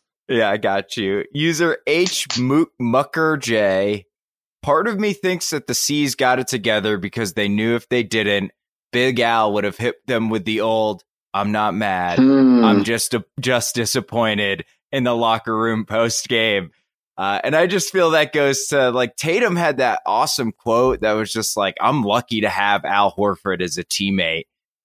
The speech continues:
Speaker 1: And I, Tatum's, I think, not exactly effusive with his praise. Like, you know, he'll be like, "Oh, I was a big fan of Rob," but it's always kinda tongue in cheeky a little bit.
Speaker 2: Mm-hmm.
Speaker 1: But it just seemed like he was like,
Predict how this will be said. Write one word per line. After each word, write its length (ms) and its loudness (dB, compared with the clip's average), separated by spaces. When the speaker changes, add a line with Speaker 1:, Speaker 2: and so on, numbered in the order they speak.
Speaker 1:
And 260 -2
I, 260 0
Tatum's, 720 -2
I 80 2
think, 360 -2
not 260 2
exactly 800 -4
effusive 720 -2
with 140 -2
his 160 -2
praise. 560 0
Like, 240 0
you 80 -4
know, 120 2
he'll 100 0
be 100 0
like, 160 2
"Oh, 60 2
I 100 4
was 120 -2
a 60 -4
big 240 -4
fan 240 0
of 120 0
Rob," 360 2
but 80 -2
it's 160 -4
always 240 0
kinda 280 -2
tongue 320 -2
in 120 -2
cheeky 480 -2
a 80 2
little 240 0
bit. 320 2
Speaker 2:
Mm-hmm. 260 0
Speaker 1:
But 120 0
it 140 0
just 220 -2
seemed 240 0
like 320 2
he 200 -2
was 200 0
like, 300 0